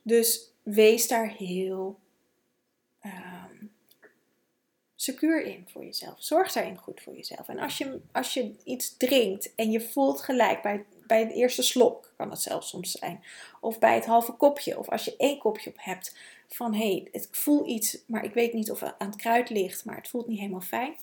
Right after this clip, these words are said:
stop dan met drinken. Probeer het een moment later nog een keer, een dag later of een halve dag later. Maar als je stopt met drinken, dan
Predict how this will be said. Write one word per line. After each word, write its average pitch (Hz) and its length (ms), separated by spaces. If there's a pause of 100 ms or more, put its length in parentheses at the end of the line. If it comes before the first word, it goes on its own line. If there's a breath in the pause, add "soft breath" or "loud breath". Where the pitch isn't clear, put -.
(160)
stop - 360
dan 311 120
met 294 120
drinken. 285 500 (840)
Probeer 262 340
het 262 140
een 247 220
moment 247 380
later 247 360
nog 254 180
een 262 80
keer, 233 240
een 226 80
dag 226 240
later 220 440
of - 100
een 208 80
halve 240 300
dag 214 240
later. 208 520 (1200 loud breath)
Maar - 120
als 254 80
je 269 60
stopt 294 280
met 311 100
drinken, 247 640
dan 202 340